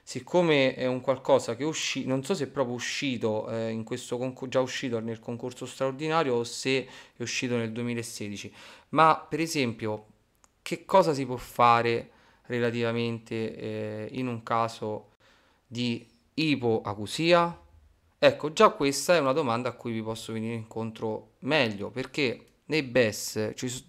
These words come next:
c'è, ci sta, ci stanno tutti, eh, i, eh, tutti i deficit, tutti i disagi, tutte le, le patolo-, psicopatologie, quindi non, non esiste in realtà una didattica per tutti, ma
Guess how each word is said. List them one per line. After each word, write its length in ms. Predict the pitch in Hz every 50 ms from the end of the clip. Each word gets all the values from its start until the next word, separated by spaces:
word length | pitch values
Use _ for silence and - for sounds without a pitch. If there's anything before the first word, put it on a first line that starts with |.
| - - _
c'è, 420 | - - 151 143 139 127 - - -
ci 140 | - -
sta, 420 | - - - 143 135 131 131 127 123
ci 120 | - -
stanno 360 | 131 - 151 143 139 131 131
tutti, 680 | - - 202 196 156 - - - - 120 113 110 110 110 - - - - - - - _ _ _
eh, 380 | - 113 113 113 113 110 - -
i, 460 | 123 117 117 117 113 113 110 110 110
eh, 320 | 110 113 113 113 110 113 110
tutti 260 | - - 151 - - 139
i 40 |
deficit, 560 | 120 123 123 131 127 123 127 - - - 113 -
tutti 340 | 127 127 139 139 - -
i 20 | 127
disagi, 640 | 123 123 117 - 123 127 123 117 110 110 120 117
tutte 480 | 117 135 135 - - 131 123 120 113 110
le, 480 | 117 120 120 117 117 117 117 117 117 113
le 140 | 120 123 120
patolo-, 380 | 120 120 113 123 120 117 113
psicopatologie, 1160 | - - - - 139 127 127 113 117 110 113 113 110 110 104 101 - 135 143 135 120 113 107 - - - - - -
quindi 320 | _ - 185 175 147 131 127
non, 400 | 135 143 143 143 147 147 151 147
non 160 | 147 147 147
esiste 380 | 151 143 165 202 196 - - 147
in 80 | 127 120
realtà 240 | 123 117 - -
una 160 | 131 123 117 113
didattica 600 | 117 113 - 127 123 127 127 - - 120 120 113
per 180 | 113 113 110 -
tutti, 500 | - - 135 117 101 - - - 107 110
ma 320 | 123 139 135 117 107 -